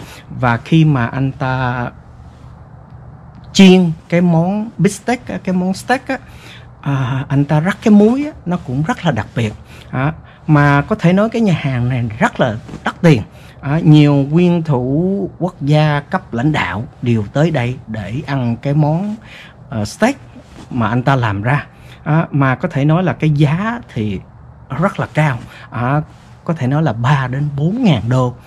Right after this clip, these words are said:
à, một cái phần ăn. <laughs> Thì tại Việt Nam đó có cái <laughs> anh chàng, à, à, Bùi Tuấn Lâm, mình nghĩ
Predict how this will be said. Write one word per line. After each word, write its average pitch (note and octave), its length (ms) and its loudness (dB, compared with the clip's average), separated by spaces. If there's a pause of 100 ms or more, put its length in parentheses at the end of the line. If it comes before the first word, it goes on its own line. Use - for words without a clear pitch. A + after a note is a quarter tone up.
(260)
à, A2+ 180 -6
một G#2 260 -4
cái D3 100 0
phần G2 260 -4
ăn. A#2+ 160 -2 (420)
<laughs> D3 200 0 (420)
Thì D3+ 440 4
tại D3 240 0
Việt D3 220 4
Nam G3 300 4
đó A3+ 80 -4 (160)
có G3 140 -2
cái G#3 200 0
<laughs> - 200 0
anh D3+ 240 2
chàng, A2+ 320 2 (400)
à, A2 400 -4 (840)
à, A2 160 -2
Bùi A#2 280 -2
Tuấn F3+ 240 2
Lâm, E3 100 4 (260)
mình A#2 160 -6
nghĩ A2 100 -6